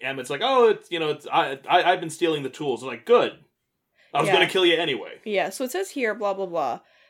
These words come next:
Speaker 2: It could literally just be that he's an actor and was about to fire blanks and preferred to have earplugs in. And someone said, "That's a fair point, which would explain them being flesh-colored and so deep in the ear."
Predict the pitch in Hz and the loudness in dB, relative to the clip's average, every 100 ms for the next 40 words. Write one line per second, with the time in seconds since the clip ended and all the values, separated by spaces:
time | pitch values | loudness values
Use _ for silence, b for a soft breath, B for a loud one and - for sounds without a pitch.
0 | b - 226 - - 285 254 254 254 247 | b -4 -4 -4 -4 -4 -2 -4 -4 -6
1 | 214 214 - 208 190 190 226 233 240 175 | -6 -6 -8 -8 -6 -6 -8 -6 -4 -4
2 | 170 170 175 180 170 165 - 180 170 165 | -4 -6 -6 -6 -4 -4 -6 -8 -8 -8
3 | 156 160 185 170 - 170 185 - 165 170 | -10 -10 -14 -14 -8 -8 -8 -10 -12 -10
4 | 170 160 160 143 135 175 175 160 160 160 | -10 -10 -10 -10 -12 -14 -12 -12 -12 -12
5 | 165 202 240 233 202 185 190 185 180 190 | -12 -10 -10 -8 -8 -8 -8 -12 -10 -10
6 | 185 175 175 170 170 - 240 254 - 214 | -8 -10 -10 -12 -14 -8 -6 -6 -6 -4
7 | 202 185 175 - - 190 180 170 175 170 | -4 -6 -10 -12 -6 -4 -4 -6 -12 -10
8 | 160 156 156 147 135 87 - | -12 -12 -14 -14 -12 -12 -16